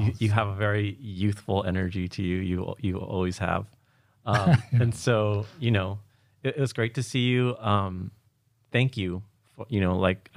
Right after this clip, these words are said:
Speaker 1: like we've said, for, for everything that you've done. Um, but it was a great time, and it's, it's, you know, wonderful catching up with you. I, I really enjoyed it.
Speaker 2: Yeah, yeah, that, that was good.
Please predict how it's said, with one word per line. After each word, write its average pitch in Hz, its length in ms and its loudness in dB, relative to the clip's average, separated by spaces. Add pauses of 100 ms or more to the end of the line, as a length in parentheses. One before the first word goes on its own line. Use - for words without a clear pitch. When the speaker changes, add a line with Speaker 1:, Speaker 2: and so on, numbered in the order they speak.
Speaker 1:
like 92 220 0
we've 87 200 -4
said, 87 360 0
for, - 320 -2
for 92 100 -2
everything 90 440 -2
that 82 120 -4
you've 85 160 -6
done. 85 320 0 (580)
Um, 85 480 -6 (380)
but 104 80 -4
it - 20 0
was 101 100 -2
a 110 60 -4
great 107 240 -2
time, 104 440 2 (180)
and 98 200 4
it's, 101 420 -2
it's, - 260 -8 (400)
you 98 80 -8
know, 87 200 -2
wonderful 98 380 2
catching 82 360 -6
up - 60 -6
with 90 160 -12
you. 90 140 -10 (140)
I, 85 100 -4 (280)
I 90 60 -6
really 87 260 0
enjoyed 80 240 -6
it. - 120 -12
Speaker 2:
Yeah, 202 400 6
yeah, 131 200 0
that, 139 260 2
that 147 100 8
was 127 160 6
good. 117 220 4